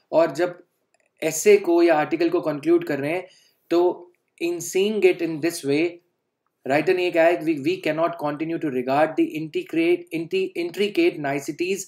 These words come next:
of our federal structure as, as a nettlesome trifle।" नेटलसम ट्रिफल नहीं है ये कि मतलब कोई प्र-, पजल नहीं है। हमें जो है इन नाइसिटीज को रिस्पेक्ट करना होगा और आर्टिकल वन जो ये कहता है, "India that is Bharat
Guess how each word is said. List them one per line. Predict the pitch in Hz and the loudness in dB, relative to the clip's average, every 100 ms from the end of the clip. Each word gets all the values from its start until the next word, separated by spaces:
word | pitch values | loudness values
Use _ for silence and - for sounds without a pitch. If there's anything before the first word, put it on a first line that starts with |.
| - _ - | -16 _ -2
of | 151 156 | 0 2
our | 156 156 | 2 2
federal | 143 156 165 | -2 0 0
structure | 156 123 - 165 175 - - - | -2 -6 -2 0 -2 -6 -14 -2
as, | 143 156 156 - _ _ _ _ 147 | 2 2 0 -8 _ _ _ _ -2
as | 151 | 0
a | 151 | 0
nettlesome | 139 143 180 170 165 156 | -2 0 0 0 -4 -4
trifle।" | 139 131 117 110 | -6 -6 -6 -6
नेटलसम | 120 139 170 170 165 | -6 -4 -2 -2 -4
ट्रिफल | 160 151 165 | -4 -4 -4
नहीं | 160 170 | -2 -4
है | 143 123 | -4 -2
ये | 120 | -2
कि | 135 | -4
मतलब | 131 135 135 | -4 -4 -4
कोई | 143 | -2
प्र-, | 139 143 127 | -2 -4 -2
पजल | 143 147 160 | -2 0 -2
नहीं | 156 156 | -2 -6
है। | 120 - - - _ - | -6 -10 -20 -20 _ -8
हमें | 143 170 208 208 _ _ - - | -4 0 0 -2 _ _ -20 -8
जो | 131 | -2
है | 170 190 | 0 0
इन | 160 170 | -2 -6
नाइसिटीज | 151 147 151 160 180 185 | -4 -4 -4 -6 -4 -4
को | - 180 | 0 0
रिस्पेक्ट | 139 127 - 170 170 | 0 -4 -4 -4 -4
करना | 156 143 | -6 -2
होगा | 156 143 165 | 0 0 2
और | 175 165 | 2 2
आर्टिकल | 139 139 156 165 165 | 0 -2 -4 0 0
वन | 139 151 151 175 - _ | 2 0 -2 -4 -12 _
जो | 123 | -4
ये | 143 170 | 0 0
कहता | 160 135 151 | 0 -2 0
है, | 160 | 0
"India | 151 156 180 185 | -2 0 2 2
that | 151 143 | 2 -2
is | 151 | -4
Bharat | 127 127 127 165 | -6 -4 0 0